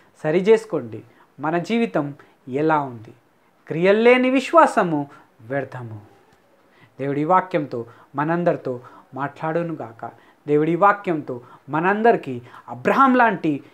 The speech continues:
క్రియపూర్వకమైన విశ్వాసం ఇయ్యునుగాక. దేవుడి వాక్యంతో మనందరికీ ఎలా అయితే రహబా వేశ్యకి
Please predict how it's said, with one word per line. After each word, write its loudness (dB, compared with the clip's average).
క్రియపూర్వకమైన 4
విశ్వాసం 0
ఇయ్యునుగాక. -6
దేవుడి 4
వాక్యంతో 2
మనందరికీ 2
ఎలా 8
అయితే 4
రహబా 6
వేశ్యకి 4